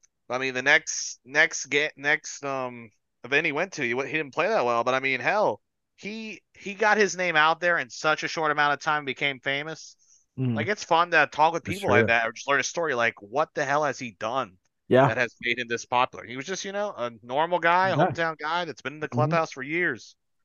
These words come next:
Speaker 3: Like, that guy could have been hitting, like, sixty-eights his whole entire life and just, like, nobody knew about it. It was, like,
Speaker 2: Mm-hmm.
Speaker 3: it,
Speaker 1: Mm-hmm.
Speaker 3: he fell through the cracks. I mean, how many athletes do we know
Speaker 2: I mean,
Speaker 3: that
Speaker 2: I'm
Speaker 3: grew
Speaker 2: one,
Speaker 3: up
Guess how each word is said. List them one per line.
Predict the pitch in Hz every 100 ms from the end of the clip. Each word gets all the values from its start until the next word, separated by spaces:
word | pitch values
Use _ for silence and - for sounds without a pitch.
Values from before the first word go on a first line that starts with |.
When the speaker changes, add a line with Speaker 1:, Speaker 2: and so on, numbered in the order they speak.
| -
Speaker 3:
Like, | 117
that | 117 135
guy | 147 135
could | 135 123
have | 113
been | 110 104
hitting, | 117 107 104
like, | 98 85 _ -
sixty-eights | - 120 120 113 101 95 80 - -
his | 107 95
whole | 110 107
entire | 92 104 95
life | 95 101 92
and | 90 98
just, | 98 -
like, | 95 90
nobody | 92 101 101 107 104
knew | 92 95
about | 98 87 85
it. | 87 82
It | 95
was, | 92 - -
like, | 95 127
Speaker 2:
Mm-hmm. | 131 - - 101 104
Speaker 3:
it, | 101 95
Speaker 1:
Mm-hmm. | 90
Speaker 3:
he | 104 107 -
fell | 123 135
through | 143 123
the | 110
cracks. | 135 131 85 - -
I |
mean, | 104 90
how | 110 131
many | 131 123
athletes | 113 117 120 107 -
do | 110
we | 104
know | 107 113 104 98 - - - -
Speaker 2:
I | 165
mean, |
Speaker 3:
that | 147
Speaker 2:
I'm | 170
Speaker 3:
grew | 170 120
Speaker 2:
one, |
Speaker 3:
up | 113